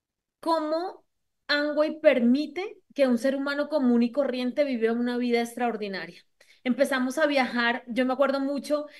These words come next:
que mi papá, una de las promesas que me hizo fue convertirme en una princesa, porque yo siempre vi todas las películas de Disney y, y él no me lo pudo cumplir, pero Dios es bueno.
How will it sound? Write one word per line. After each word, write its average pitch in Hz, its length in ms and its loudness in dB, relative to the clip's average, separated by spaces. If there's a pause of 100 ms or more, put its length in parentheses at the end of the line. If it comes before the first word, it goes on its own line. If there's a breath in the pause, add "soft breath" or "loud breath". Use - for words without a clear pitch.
(140 loud breath)
que 285 120 2
mi 269 140 2
papá, 226 580 -2
una 262 240 2
de 277 60 2
las 302 160 0
promesas 226 460 -2
que 262 120 -6
me 254 140 -2
hizo 214 220 -6
fue 247 200 -6
convertirme 233 960 -2
en 254 160 2
una 220 200 -2
princesa, 226 500 -2
porque 240 260 -6
yo 190 220 -6
siempre 240 520 0
vi 247 280 -2
todas 247 220 0
las 254 120 -4
películas 220 520 0
de 220 120 0
Disney 202 580 -6 (680)
y, 277 580 0 (400)
y 294 160 6
él 294 120 10
no 311 80 4
me 349 80 0
lo 370 160 0
pudo 277 240 6
cumplir, 285 600 -2 (300)
pero 294 220 10
Dios 285 280 6
es 254 160 2
bueno. 330 560 2